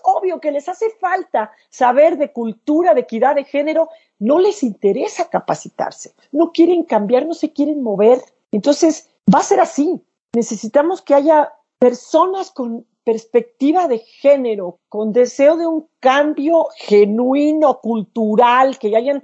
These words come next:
que hayan nacido en esas generaciones en donde las familias ya lo ven distinto, que lleguen a esos puestos para que esto cambie. Porque ellas pueden estar preparadas. Hay generaciones que ese tema no les importó. Esta generación que viene,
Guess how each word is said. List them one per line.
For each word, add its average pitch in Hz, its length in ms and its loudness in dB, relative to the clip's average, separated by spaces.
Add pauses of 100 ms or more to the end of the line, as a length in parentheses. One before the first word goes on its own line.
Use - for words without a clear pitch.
que 269 80 2
hayan 302 220 2
nacido 277 400 -2
en 269 100 -2
esas 302 280 0
generaciones 254 880 0
en 233 120 -4
donde 180 240 -4
las 170 240 -2
familias 277 600 0 (100)
ya 220 160 2
lo 302 100 4
ven 294 220 -2
distinto, 220 760 -6 (120)
que 196 140 2
lleguen 381 480 4
a 247 80 0
esos 247 280 0
puestos 196 380 -6
para 175 260 -8
que - 80 -16
esto 180 220 -12
cambie. 139 320 -10 (240)
Porque 208 560 2 (140)
ellas 277 320 2
pueden 311 260 2
estar 247 320 0
preparadas. 196 720 -2 (120)
Hay 269 200 4
generaciones 277 1040 0
que 247 200 6
ese 277 200 -2
tema 285 360 2
no 269 180 -2
les 269 220 -2
importó. 170 560 -8 (220)
Esta 349 320 2
generación 233 520 -2
que 226 100 -4
viene, 220 300 0